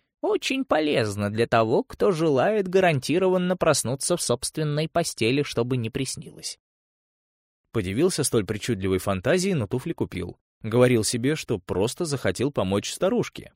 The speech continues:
поддержать её удивительный бизнес. Однако спать без этих войлочных тапочек с того дня не ложился. Очень уж тёплые оказались. Удачная покупка. Когда впервые уехал из Вильнюса,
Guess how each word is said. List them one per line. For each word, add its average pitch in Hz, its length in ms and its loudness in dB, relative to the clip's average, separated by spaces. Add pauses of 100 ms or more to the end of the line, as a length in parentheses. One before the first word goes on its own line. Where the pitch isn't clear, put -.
поддержать 107 720 0
её 123 240 -2
удивительный 151 580 -2
бизнес. 190 480 -4 (380)
Однако 95 460 -2
спать - 520 0
без 123 240 2
этих 101 320 -2
войлочных 95 540 -2
тапочек - 420 -6
с - 60 -10
того 92 300 -4
дня 101 360 -6
не 92 220 -6
ложился. 92 640 -10 (800)
Очень - 380 0
уж - 180 -2
тёплые 95 420 2
оказались. 85 640 -8 (340)
Удачная 117 580 -4
покупка. - 560 -16 (1200)
Когда 110 300 -2
впервые 160 400 2
уехал 147 420 4
из 123 120 2
Вильнюса, 156 500 -2